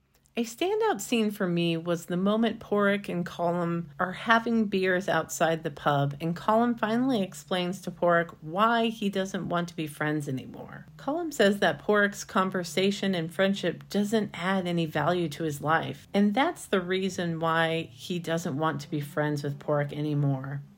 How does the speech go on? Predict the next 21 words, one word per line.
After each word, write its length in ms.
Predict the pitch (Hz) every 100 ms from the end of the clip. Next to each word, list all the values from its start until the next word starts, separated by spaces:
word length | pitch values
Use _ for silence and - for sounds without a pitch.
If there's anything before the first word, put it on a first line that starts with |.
| _
Pork 360 | - 349 392 381
seems 320 | - 220 208
shocked 600 | - 196 175 170 170 - - _ 180
and 160 | 175
dumbfounded. 840 | 170 175 175 151 147 143 143 143 - _ _ _ _ -
Hearing 360 | - 330 392
someone 420 | 349 254 240 208 214
say, 500 | - 175 170 175 -
in 180 | 165 156
essence, 760 | 170 170 - 160 151 - -
"You're 160 | 170 170
a 80 | 156
waste 520 | 151 160 185 - -
of 140 | 156
a 60 | 170
human 400 | 170 165 165 165
being 500 | 170 151 151 180 196
and 140 | 156
aren't 340 | 139 151 151 143
worth 280 | 156 156 -
knowing," 600 | 147 143 156 202 247